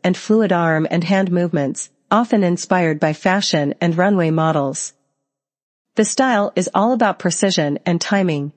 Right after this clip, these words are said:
so it's important to practice hitting each pose and movement on beat. Additionally, facial expressions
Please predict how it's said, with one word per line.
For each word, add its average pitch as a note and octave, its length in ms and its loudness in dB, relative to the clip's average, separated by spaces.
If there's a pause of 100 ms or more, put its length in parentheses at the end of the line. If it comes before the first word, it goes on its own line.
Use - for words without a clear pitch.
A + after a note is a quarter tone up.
(100)
so G#3 200 0
it's G3+ 140 0
important G3 460 0
to - 80 -2
practice F3+ 440 -2
hitting F#3+ 260 2
each - 300 -2
pose D3+ 520 -2
and F3+ 160 2
movement G3 320 0
on D#3 160 0
beat. D#3 340 -2 (160)
Additionally, D#3 720 0 (100)
facial B3+ 400 0
expressions F3 720 -2